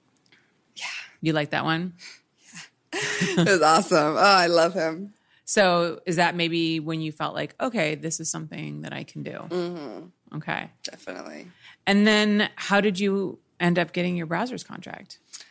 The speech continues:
Speaker 1: Um, I, I'm pretty sure it all started with the Down to Fuck shoot.
Speaker 2: Mm-hmm.
Speaker 1: Um, and I guess
Speaker 2: Is that,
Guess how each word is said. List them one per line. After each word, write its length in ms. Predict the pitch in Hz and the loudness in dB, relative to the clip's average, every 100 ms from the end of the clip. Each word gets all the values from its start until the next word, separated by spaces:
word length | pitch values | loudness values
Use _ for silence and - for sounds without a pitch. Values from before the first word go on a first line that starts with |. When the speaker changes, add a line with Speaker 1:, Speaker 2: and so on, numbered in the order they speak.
| _ _ _ _ | _ _ _ _
Speaker 1:
Um, 440 | 196 202 202 202 196 - | -4 -4 -4 -8 -10 -4
I, 160 | 190 185 _ - | -4 -4 _ -10
I'm 220 | 185 214 | -4 -4
pretty 240 | 247 311 330 | -4 -4 -4
sure 260 | - 302 | -4 -2
it 100 | 277 - | -2 0
all 200 | 185 190 | 0 0
started 480 | - 180 175 175 | -2 -2 -4 -4
with 560 | 175 165 160 165 - - - | -4 -4 -4 -8 -14 -14 -6
the 340 | 170 160 156 | -2 -2 -4
Down 280 | 156 165 170 | -4 -4 -4
to 120 | 165 - _ | -8 -14 _
Fuck 340 | - 170 220 - | 0 0 -2 -4
shoot. 480 | - 247 262 269 - _ | -2 -2 -2 -6 -14 _
Speaker 2:
Mm-hmm. 380 | 196 165 180 160 | -4 -2 -2 -2
Speaker 1:
Um, 640 | 170 170 165 160 147 156 _ _ _ _ _ _ 294 - - | -4 -4 -4 -6 -10 -14 _ _ _ _ _ _ -20 -16 -8
and 800 | 175 170 165 165 160 160 160 - - - - | -6 -4 -6 -8 -8 -8 -6 -6 -6 -6 -6
I 80 | 170 | -4
guess 680 | 170 165 - - - - - _ _ _ | -4 -2 0 0 0 -4 -10 _ _ _
Speaker 2:
Is 100 | 185 | -2
that, 400 | 156 160 165 - | 2 2 2 -2